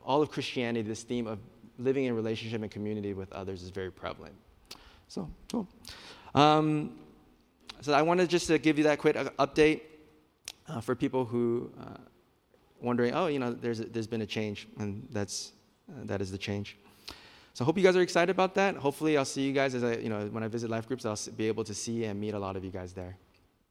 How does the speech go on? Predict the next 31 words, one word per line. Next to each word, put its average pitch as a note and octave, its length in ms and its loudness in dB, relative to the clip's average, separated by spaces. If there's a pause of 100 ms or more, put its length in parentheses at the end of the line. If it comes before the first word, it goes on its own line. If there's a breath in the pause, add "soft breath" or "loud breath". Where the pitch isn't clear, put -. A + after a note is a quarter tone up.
(3250 loud breath)
So D#3+ 120 4
I - 20 8
wanted A#3 240 6
to A#3+ 120 4
continue, F3 680 4
um, A#2+ 380 0
I D3+ 100 4
don't G3 80 4
know G#3 60 6
if G3+ 80 0
you F#3+ 60 4
guys E3 160 6
were C#3+ 80 4
here D3 220 4
before B2 580 0
in A2+ 160 -2
the A2 80 0
previous A#2+ 440 0
weeks A2+ 160 -2
that A2+ 80 -2
I G#2 40 2
was G#2 100 -4
preaching, A2 320 -4
but G#2+ 100 0
I A2 60 0
did B2 160 -2
talk B2+ 260 2
about G#2+ 460 0 (480)
spiritual A2 480 0
blindness, G2 680 -6 (200)
okay? - 200 -12